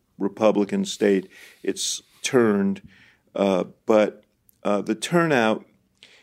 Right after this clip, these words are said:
in, uh, in the suburbs, which are the swing areas still in American politics, went overwhelmingly Democratic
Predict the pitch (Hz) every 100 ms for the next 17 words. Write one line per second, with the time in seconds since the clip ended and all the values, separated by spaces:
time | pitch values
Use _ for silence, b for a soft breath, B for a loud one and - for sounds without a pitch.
0 | _ - 113 110 101 101 - _ - 101
1 | 95 90 82 - _ _ _ _ - 104
2 | 95 - - 98 - 143 131 120 95 87
3 | - - - _ _ _ - 107 104 107
4 | 101 98 - - 135 127 113 101 98 _
5 | _ - 113 113 110 101 95 - - 113
6 | 104 101 95 95 101 98 92 87 101 104
7 | 104 - 101 - b b b b b 107
8 | 113 107 - 123 117 117 - 123 113 110
9 | 98 98 85 104 104 - 113 107 92 -